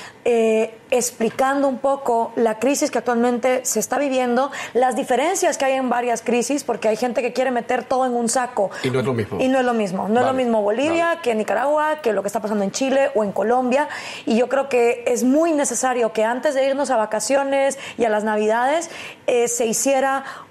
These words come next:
Speaker 1: un esfuerzo, por más que la violencia que estamos viendo en las calles, tratar de dar una explicación y propuesta.
Speaker 2: Con el numeral Camilo Opositoras, ustedes son los otros conter-,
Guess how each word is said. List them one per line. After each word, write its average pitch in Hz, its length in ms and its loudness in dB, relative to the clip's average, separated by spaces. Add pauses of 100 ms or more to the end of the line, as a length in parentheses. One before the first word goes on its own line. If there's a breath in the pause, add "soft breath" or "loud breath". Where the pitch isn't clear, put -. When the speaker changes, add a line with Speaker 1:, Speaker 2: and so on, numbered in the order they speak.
Speaker 1:
un 349 200 4
esfuerzo, 339 880 0
por 233 240 4
más 294 340 2
que 392 120 2
la 330 100 2
violencia 254 420 2
que 254 60 -8
estamos 240 240 -2
viendo 233 160 0
en 233 60 0
las 208 160 -2
calles, 277 380 0 (200 loud breath)
tratar 240 260 0
de 254 80 2
dar 262 140 2
una 277 100 -2
explicación 247 560 -2
y 269 60 -2
propuesta. - 460 -4 (420 loud breath)
Speaker 2:
Con 156 160 2
el 156 80 0
numeral 160 340 0
Camilo 180 320 -2
Opositoras, 175 560 -2
ustedes 156 280 0
son 156 100 0
los 147 100 0
otros 151 220 -2
conter-, 127 360 -2